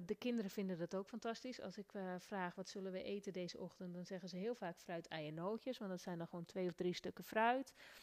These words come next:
Een paar gekookte eitjes of roerei of een omeletje, net wat je wil. En een handje nootjes erbij. Nou, en dan zit ik echt wel vol.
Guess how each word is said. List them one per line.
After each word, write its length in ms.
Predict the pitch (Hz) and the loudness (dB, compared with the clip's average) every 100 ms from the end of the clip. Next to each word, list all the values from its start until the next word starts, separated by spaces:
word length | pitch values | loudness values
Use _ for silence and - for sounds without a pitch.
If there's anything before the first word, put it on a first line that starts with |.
| - - | -14 -8
Een 100 | 196 | 2
paar 220 | 190 180 | 4 4
gekookte 440 | - - 180 - | 2 2 2 4
eitjes 440 | - 185 190 208 - | 4 4 4 2 0
of 160 | 170 | -2
roerei 600 | 180 180 175 - 160 165 | 2 2 2 2 0 0
of 180 | - - | -2 -4
een 160 | 175 170 | -4 -2
omeletje, 520 | 175 170 165 - 170 | 0 0 0 0 -2
net 220 | 170 165 | -2 -4
wat 220 | 165 156 | -8 -6
je 60 | 160 | -4
wil. 300 | 196 247 269 - - - - _ - | -2 -2 -4 -12 -20 -20 -20 _ -4
En 600 | 214 214 214 208 202 - | 0 0 0 -2 -4 -4
een 120 | 202 | -2
handje 280 | 196 190 185 | 0 0 0
nootjes 340 | 175 185 175 | 0 0 -2
erbij. 360 | 180 180 170 170 _ _ _ _ - | -2 -2 -2 -4 _ _ _ _ -6
Nou, 220 | 202 - | -4 0
en 100 | 196 | 2
dan 100 | 196 | 4
zit 160 | 202 | 4
ik 180 | 202 - | 2 2
echt 160 | - 202 | 0 2
wel 120 | 196 | -2
vol. 400 | - 196 175 | 2 2 2